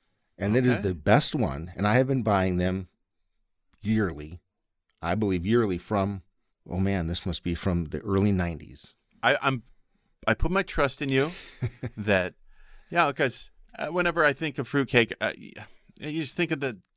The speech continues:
Speaker 2: horrible experiences, the gelatinous blobs,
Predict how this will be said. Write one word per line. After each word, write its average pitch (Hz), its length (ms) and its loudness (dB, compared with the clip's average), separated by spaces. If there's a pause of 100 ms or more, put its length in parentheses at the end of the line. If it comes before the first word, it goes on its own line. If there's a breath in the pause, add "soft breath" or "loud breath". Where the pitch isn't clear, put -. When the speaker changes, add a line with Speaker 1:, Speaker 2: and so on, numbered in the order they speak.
Speaker 2:
horrible 131 680 0 (100)
experiences, 120 720 -2
the 107 100 0
gelatinous 104 720 2
blobs, 98 560 0